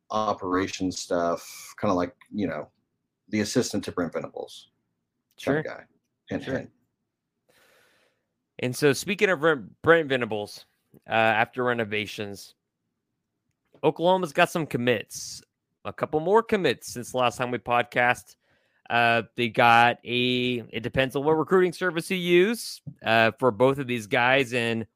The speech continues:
Speaker 2: Wyatt Gilmore, uh, defensive end slash edge. He's a kind of three, four-star guy, uh, fringe six four, two fifty-five from Minnesota. And then you have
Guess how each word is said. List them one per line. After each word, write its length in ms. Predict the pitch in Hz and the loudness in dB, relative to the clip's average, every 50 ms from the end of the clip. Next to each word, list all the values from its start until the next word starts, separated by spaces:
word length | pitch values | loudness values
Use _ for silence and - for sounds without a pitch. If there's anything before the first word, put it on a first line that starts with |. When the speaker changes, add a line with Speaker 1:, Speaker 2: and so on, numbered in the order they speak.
| _ - | _ -20
Speaker 2:
Wyatt 480 | - 101 107 123 127 135 139 131 120 | -10 -2 2 4 4 4 4 0 0
Gilmore, 760 | 113 131 135 143 143 147 143 143 143 143 143 143 143 131 - _ - | 2 2 2 4 4 4 6 6 6 6 6 4 2 0 -4 _ -6
uh, 340 | 95 104 107 107 107 107 | -4 -2 0 0 0 0
defensive 580 | 101 90 110 107 - - 139 123 - 131 117 107 | -2 -4 -8 -6 -2 -2 -2 -2 -2 -4 -4 -2
end 360 | 120 123 120 123 123 123 110 | 0 0 2 2 0 -2 -2
slash 380 | - 139 127 110 110 110 - - - - | -2 -2 0 2 0 0 -2 -8 -10 -2
edge. 520 | 156 160 165 170 170 165 165 165 139 - - | 2 4 6 6 8 8 6 6 4 -2 -10
He's 140 | 160 143 | -12 -12
a 40 | 143 | -4
kind 200 | - 180 165 131 | -2 -2 -2 -2
of 80 | 120 - | -2 -2
three, 240 | - 160 165 165 151 | 0 2 4 2 2
four-star 560 | - - 143 147 156 147 - - 143 143 143 | 2 0 2 4 4 2 2 0 0 0 2
guy, 540 | 131 143 143 143 139 139 139 143 139 131 - _ _ _ _ _ _ _ _ | 2 4 4 6 6 4 4 2 0 -2 -4 _ _ _ _ _ _ _ _
uh, 220 | - 110 117 117 110 | -2 0 0 0 0
fringe 480 | - - - 143 147 147 147 139 117 | -2 -2 2 4 4 4 4 0 -2
six 220 | - 160 139 - - | -4 -6 -6 -6 -6
four, 260 | - 147 143 143 143 | -2 2 4 4 4
two 180 | 131 - 151 135 | 4 2 0 0
fifty-five 720 | 147 143 127 135 - - 127 127 127 127 127 131 131 - | 0 -4 -4 -4 -2 2 4 6 6 6 6 4 4 2
from 220 | - 117 107 113 | 0 -2 0 0
Minnesota. 720 | 131 135 123 110 - - - 147 139 156 170 208 240 262 233 - _ _ _ _ _ _ - _ _ _ _ - | 0 0 0 -2 -4 -2 2 2 4 4 4 4 2 0 -2 -6 _ _ _ _ _ _ -20 _ _ _ _ -4
And 240 | - 117 120 120 | -2 0 0 2
then 300 | 117 127 127 127 131 131 | 4 4 4 4 4 2
you 140 | 135 131 127 | 0 0 2
have 760 | 113 117 117 113 117 113 113 117 120 123 123 120 113 107 - | 4 4 6 6 6 6 4 4 4 2 2 0 -4 -10 -20